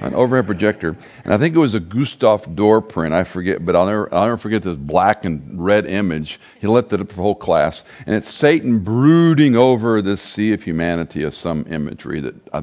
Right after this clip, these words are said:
either Dante or something Gustave Doré, uh, etched.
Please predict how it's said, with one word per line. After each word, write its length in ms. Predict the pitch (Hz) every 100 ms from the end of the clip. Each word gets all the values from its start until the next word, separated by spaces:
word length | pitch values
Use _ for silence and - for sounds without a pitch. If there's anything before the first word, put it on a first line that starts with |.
| -
either 220 | - 76
Dante 560 | 73 78 80 82 - 76
or 140 | 73
something 380 | - 73 71 69
Gustave 400 | 76 80 67 69
Doré, 260 | - 80 69 - - _ _ -
uh, 220 | 64 50 -
etched. 400 | 76 - -